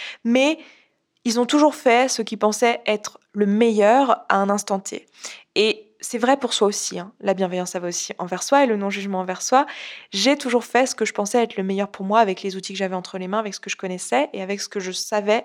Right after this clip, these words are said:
à l'instant, euh, donné, avec ce qui m'était donné, avec ce que je pouvais mettre en place. Donc ça, c'est la première partie du non-jugement, c'est comprendre que, euh, on agit dans le but de se sentir d'une certaine manière, que c'est vrai pour nous et que c'est vrai pour les autres.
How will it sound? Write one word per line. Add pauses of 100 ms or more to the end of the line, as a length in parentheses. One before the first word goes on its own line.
à
l'instant,
euh,
donné,
avec
ce
qui
m'était
donné,
avec
ce
que
je
pouvais
mettre
en
place. (960)
Donc
ça,
c'est
la
première
partie
du
non-jugement,
c'est
comprendre
que,
euh, (100)
on
agit
dans
le
but
de
se
sentir
d'une
certaine
manière,
que
c'est
vrai
pour
nous
et
que
c'est
vrai
pour
les
autres.